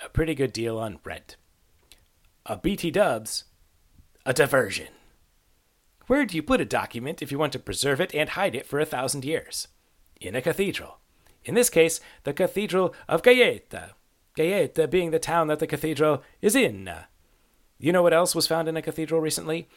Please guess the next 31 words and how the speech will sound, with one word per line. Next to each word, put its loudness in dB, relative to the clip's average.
A -2
fucking 0
sixteen -4
thirty-four 2
Spanish -4
edition -4
of -10
the -4
Shakespearean -6
play, 0
The -6
Two -4
Noble 0
Kinsmen. -12
Fucking -2
dude 2
from 2
the -2
University 0
of -4
Barcelona -2
was -8
dicking 2
around 6
the 0
library 2
at 2
the 4
Royal 2
Scots -2
College 0